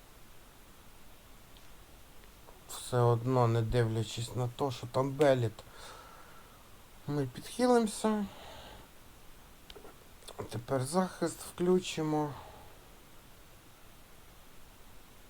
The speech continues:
І останнього шотера фіолетовими зараз знесемо.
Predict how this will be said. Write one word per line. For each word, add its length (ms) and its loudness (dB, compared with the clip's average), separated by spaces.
І 160 0
останнього 800 6
шотера 560 6
фіолетовими 1040 6
зараз 340 2
знесемо. 720 2